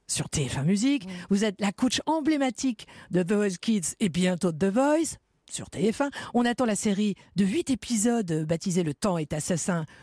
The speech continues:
Speaker 1: que vous tournez pour T F un. En fait, c'est un mariage avec
Speaker 2: Mais
Speaker 1: T F un.
Speaker 2: c'est, en fait, je les retrouve.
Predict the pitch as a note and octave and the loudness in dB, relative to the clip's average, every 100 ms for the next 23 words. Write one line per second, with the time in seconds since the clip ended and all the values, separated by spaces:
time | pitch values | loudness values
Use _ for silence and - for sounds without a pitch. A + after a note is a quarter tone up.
0 | - G3 E3+ F3+ E3 E3+ D#3 _ _ - | -2 -2 0 0 0 0 -2 _ _ -2
1 | E3+ - E3 D#3 G3 C4+ D#4+ F4 - - | -2 -2 0 2 2 0 0 -2 -10 -20
2 | - - - _ _ - F3+ C#4 - A#3+ | -20 -20 -20 _ _ -6 -2 0 0 -2
3 | D#3+ F3 G#3+ B2+ D3+ - _ - F3 F#3 | -2 0 0 -2 -6 -10 _ -2 -2 0
4 | D3+ C#3+ - C#3 D3+ F3 A3+ F#3+ E3+ - | 0 0 -2 -4 -2 -2 -2 0 -2 -2
5 | A#3+ G3 | -2 -2